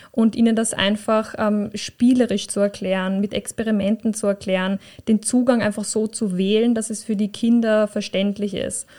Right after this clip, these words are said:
Und da sind eben, wie gesagt, Spiele, Experimente, ähm, einfach mit ihnen reden, nicht jetzt einen nur leeren Vortrag halten und ihnen da irgendwelche Sachen runter, ähm, runter erzählen, sondern für sie das wirklich ein bisschen begreifbar machen und da dann auch die Interesse eben zu wecken.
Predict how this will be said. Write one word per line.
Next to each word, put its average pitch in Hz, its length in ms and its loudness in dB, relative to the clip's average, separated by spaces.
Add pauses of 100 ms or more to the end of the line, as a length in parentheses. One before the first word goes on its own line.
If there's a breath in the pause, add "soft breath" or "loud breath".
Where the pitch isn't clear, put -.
(180 loud breath)
Und 208 260 0
da 202 200 4
sind 208 120 0
eben, 190 320 -2
wie 202 80 -2
gesagt, 190 300 -4
Spiele, 208 320 0
Experimente, 196 1080 0
ähm, 190 360 -2 (260 soft breath)
einfach 202 180 2
mit 214 160 4
ihnen 208 240 2
reden, 208 680 2
nicht 208 200 2
jetzt 202 180 -2
einen 202 280 2 (320 loud breath)
nur 214 440 6
leeren 196 260 4
Vortrag 208 460 2
halten 196 240 2
und 202 80 0
ihnen 202 160 2
da 196 80 2
irgendwelche 196 300 -2
Sachen 196 340 -4
runter, 208 580 4
ähm, 196 200 2
runter 214 260 0
erzählen, 202 500 0 (220 loud breath)
sondern 214 260 2
für 226 140 -4
sie 240 100 -2
das 220 140 0
wirklich 220 200 -4
ein 208 60 0
bisschen 208 200 -2
begreifbar 190 520 -2
machen 185 380 -4
und 185 160 -4
da 185 160 0
dann 202 180 2
auch - 160 -4
die - 100 -6
Interesse 190 460 -2
eben 196 160 -2
zu 190 140 -6
wecken. 240 420 0